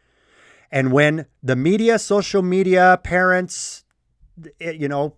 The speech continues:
uh, ill-informed parents, and teachers and administrators and medical professionals are bombarding children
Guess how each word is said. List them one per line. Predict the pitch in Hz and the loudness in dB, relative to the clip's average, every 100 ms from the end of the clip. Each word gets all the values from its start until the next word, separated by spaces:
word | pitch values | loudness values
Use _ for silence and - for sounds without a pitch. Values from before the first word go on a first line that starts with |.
| _ | _
uh, | 160 135 - | -18 -16 -6
ill-informed | 180 165 151 185 190 165 - | -2 -2 -2 2 2 2 -4
parents, | 120 110 120 - - _ - _ - | -4 -4 -6 -10 -20 _ -20 _ -6
and | 135 135 139 135 _ | -2 0 -2 -6 _
teachers | - 208 202 185 185 185 - | -6 -6 -2 0 2 0 -4
and | 147 135 | -6 -4
administrators | 135 165 170 - 175 165 156 | -2 -4 -4 -2 -2 -2 -4
and | 143 | -2
medical | 160 170 160 | -2 -4 -8
professionals | 156 170 156 175 151 | -4 -4 -4 -8 -8
are | 147 | -8
bombarding | 120 120 165 190 202 147 180 202 208 165 113 90 _ - | -8 -4 -2 0 -2 0 2 2 2 0 -4 -12 _ -12
children | - 196 170 113 85 | 0 2 2 -2 -8